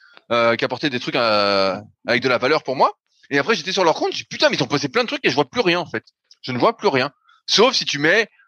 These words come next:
des notifications, donc plein de trucs que moi, j'aime pas, j'en ai aucune, je veux surtout pas en avoir. Mais en fait, tu ne vois plus ce que postent les gens.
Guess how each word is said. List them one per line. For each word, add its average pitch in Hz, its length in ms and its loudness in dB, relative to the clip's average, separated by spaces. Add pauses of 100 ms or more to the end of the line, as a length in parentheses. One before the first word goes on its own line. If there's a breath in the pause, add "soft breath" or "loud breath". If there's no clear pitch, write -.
des 175 120 2
notifications, 165 880 -2
donc 117 160 -6
plein 135 120 -2
de 131 40 -12
trucs 139 180 -6
que 127 40 -4
moi, 117 140 2
j'aime 107 180 -2
pas, 131 160 0
j'en 104 140 -4
ai 104 40 0
aucune, 151 320 -2 (160)
je - 80 -16
veux - 60 -16
surtout 127 180 -14
pas 135 120 0
en 113 100 4
avoir. 131 340 2 (680 soft breath)
Mais 190 280 2
en 117 100 2
fait, 165 300 0
tu 135 100 -8
ne 127 60 -6
vois 120 160 0
plus 240 100 -8
ce - 60 -2
que - 60 0
postent 185 280 0
les 160 80 2
gens. 110 200 0